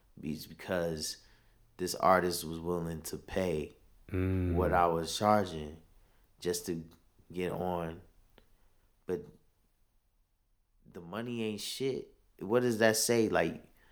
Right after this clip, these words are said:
Speaker 1: I can't sell my soul, my integrity, because it's like, by doing that, you see how you get easily water down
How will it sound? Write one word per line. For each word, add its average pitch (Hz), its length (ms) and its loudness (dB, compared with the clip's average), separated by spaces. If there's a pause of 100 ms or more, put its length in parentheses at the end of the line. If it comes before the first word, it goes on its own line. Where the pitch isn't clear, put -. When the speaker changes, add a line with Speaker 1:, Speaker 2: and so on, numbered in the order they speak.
(1000)
Speaker 1:
I 104 80 -14
can't 110 300 -6
sell 107 240 -2
my 92 140 -4
soul, 104 400 0
my 95 260 2
integrity, 90 640 -2
because 82 480 -2
it's 78 120 -4
like, 82 280 -2 (600)
by 90 200 4
doing 107 400 6
that, 98 400 2
you 92 100 -2
see 107 680 6 (120)
how 85 640 6
you 95 320 -2 (320)
get 82 400 -2
easily 101 800 4 (320)
water 101 400 8
down 90 640 2